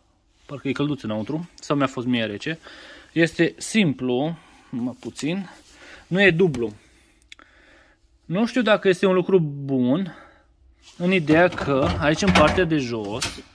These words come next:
avem încă un filtru care e de la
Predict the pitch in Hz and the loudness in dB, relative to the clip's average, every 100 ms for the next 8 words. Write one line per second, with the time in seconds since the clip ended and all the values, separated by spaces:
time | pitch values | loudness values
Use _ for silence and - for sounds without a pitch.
0 | _ _ _ _ - - - - - - | _ _ _ _ -20 -20 -20 -20 -20 -20
1 | - _ _ - 143 180 190 - 175 196 | -20 _ _ -8 -4 -2 -2 -6 -4 -2
2 | 240 208 - 131 110 113 123 131 135 143 | 0 -2 0 0 0 -4 -4 -4 0 2
3 | 139 135 127 131 127 123 120 | 2 0 -2 -2 -2 -2 -4